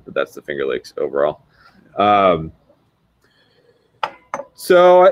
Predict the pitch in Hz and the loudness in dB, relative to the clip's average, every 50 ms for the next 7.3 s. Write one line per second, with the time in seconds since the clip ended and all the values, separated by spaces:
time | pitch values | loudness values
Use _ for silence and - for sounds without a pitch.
0 | - 185 165 214 226 220 - - - 233 233 247 226 208 196 - - - 185 185 | 0 -2 -6 -6 -6 -6 -10 -4 -2 -2 -2 -2 0 -2 -2 -2 -2 -4 -4 -2
1 | 180 170 151 156 156 - - 151 135 _ - 156 160 175 175 180 175 147 127 113 | -2 -4 -6 -10 -12 -14 -14 -18 -18 _ -12 -10 -8 -6 -6 -6 -6 -8 -8 -6
2 | 120 117 117 120 127 135 143 147 151 123 147 143 131 127 139 147 143 131 - 160 | -4 -2 -2 0 0 0 0 0 -2 -2 -4 -8 -8 -6 -4 -4 -4 -4 -4 -6
3 | 170 175 175 180 - - 160 165 170 180 180 180 175 156 - - 180 180 175 170 | -6 -6 -6 -8 -6 -4 -2 -2 -2 0 0 -2 -2 -2 -4 -2 -2 -2 -2 -4
4 | 170 - 165 170 170 165 - - 170 170 151 160 - 180 175 170 156 - 185 175 | -6 -8 -10 -10 -10 -10 -6 -4 -4 -4 -4 -8 -8 -6 -6 -6 -6 -8 -10 -10
5 | 170 165 143 - - - 139 135 131 123 127 123 127 123 123 - - 123 120 123 | -10 -10 -14 -12 -8 -8 -6 -6 -4 -2 -2 -2 -2 -2 -4 -4 -4 -4 -2 -2
6 | 120 127 87 123 123 123 123 - 123 110 - - 135 127 127 - 131 120 110 98 | -4 -4 -4 -4 -4 -4 -4 -6 -10 -8 -6 -4 -4 -4 -4 -6 -10 -10 -8 -8
7 | 120 113 107 104 98 | -6 -6 -4 -6 -8